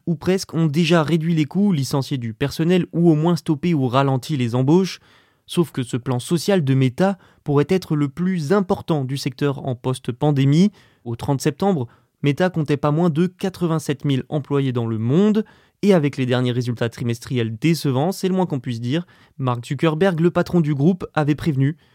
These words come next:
qu'il faudrait réduire légèrement les effectifs, mais de là à licencier plusieurs milliers de personnes, pas sûr que ce soit léger. Amazon a gelé de son côté les embauches la semaine dernière,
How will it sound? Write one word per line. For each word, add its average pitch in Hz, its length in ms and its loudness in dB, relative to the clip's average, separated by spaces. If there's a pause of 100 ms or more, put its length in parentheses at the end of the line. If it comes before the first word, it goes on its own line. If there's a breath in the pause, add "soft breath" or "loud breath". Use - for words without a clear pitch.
(160 soft breath)
qu'il 175 140 -4
faudrait 131 340 0
réduire 123 420 0
légèrement 160 680 2
les 131 200 -2
effectifs, 147 520 -6 (720 soft breath)
mais 131 80 -2
de 117 100 -4
là 127 80 0
à 120 60 -2
licencier 123 400 -6
plusieurs 139 260 -4
milliers 139 180 0
de 135 40 -10
personnes, 170 340 -4
pas 190 140 -6
sûr - 240 -8
que 135 100 -8
ce 127 140 -10
soit 127 160 -4
léger. 127 500 0 (320 soft breath)
Amazon 127 420 0
a 117 100 2
gelé 131 280 0
de 120 80 -2
son 123 160 -6
côté 127 260 -2
les 120 180 0
embauches 131 340 0
la 117 100 -4
semaine 139 300 0
dernière, 170 480 2